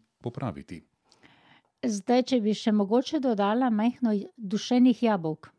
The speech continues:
Speaker 2: očiščenih, dušenih, tako suhih, se pravi, čim bolj,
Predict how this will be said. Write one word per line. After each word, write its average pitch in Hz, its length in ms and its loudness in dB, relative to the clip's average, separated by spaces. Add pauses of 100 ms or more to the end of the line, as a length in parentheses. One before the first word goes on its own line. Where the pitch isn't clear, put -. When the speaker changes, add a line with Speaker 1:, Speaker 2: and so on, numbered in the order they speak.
(140)
Speaker 2:
očiščenih, 262 720 0
dušenih, 208 640 -2
tako 233 320 -2
suhih, 240 560 -2
se 214 240 -6
pravi, 220 400 -2
čim 220 320 -4
bolj, 214 300 -2